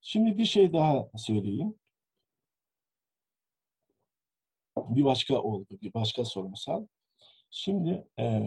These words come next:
yani bir şey vardı ama Türkçe'de bir şey kalmadı. O görünmüyor şu an, yok oldu.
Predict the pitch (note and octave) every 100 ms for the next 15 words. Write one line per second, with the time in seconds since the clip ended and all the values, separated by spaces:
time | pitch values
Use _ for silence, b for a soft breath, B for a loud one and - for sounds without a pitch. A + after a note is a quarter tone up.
0 | G2+ G#2 - - - A#2 A2+ A2 A2+ E3+
1 | A3+ G#3 F#3 G3 G3+ G3 F#3 F3 G3 -
2 | F3+ - F#3 E3+ D3+ D3+ E3+ E3 D3 C3+
3 | A2+ - B2 A2+ A#2+ A#2 G2 F2 D#2 -
4 | - - A#2 G#2+ C#3 A#2